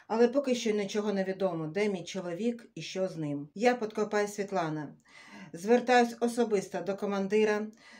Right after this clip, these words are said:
п'ятдесят четвертої бригади. Олексій Мастеренко, де мій чоловік? Чому він досі не знайдений? Вже чотири версії його зникнення. Перше, що він пішов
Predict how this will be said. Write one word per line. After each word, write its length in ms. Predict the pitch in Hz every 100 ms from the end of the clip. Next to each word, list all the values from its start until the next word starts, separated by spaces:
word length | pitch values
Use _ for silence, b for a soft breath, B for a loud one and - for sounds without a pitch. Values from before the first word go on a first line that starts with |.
| B B B B
п'ятдесят 680 | - 202 196 196 214 214 -
четвертої 540 | - 208 196 202 202 190
бригади. 560 | 196 190 170 147 139 143 - _ _ _ _
Олексій 340 | 208 214 226 233
Мастеренко, 580 | 180 - 170 151 143
де 220 | 147 220 240
мій 160 | 190
чоловік? 560 | - 185 180 170 143 - _ _ _ _ B B B B B
Чому 380 | 254 254 262
він 220 | 226 247 226
досі 380 | 226 226 226
не 180 | 214 214
знайдений? 720 | 185 190 170 151 151 143 143 - _ b b b b b b _ _ _ _
Вже 240 | 202 220 269
чотири 420 | 254 247 247 240
версії 560 | 214 208 202 214 190 185
його 520 | 196 214 233 233 190
зникнення. 680 | 165 196 - 160 151 151 139 - _
Перше, 560 | 240 269 277 202 170 170
що 220 | - - 208
він 300 | 240 233 -
пішов 540 | 220 - 214 190 185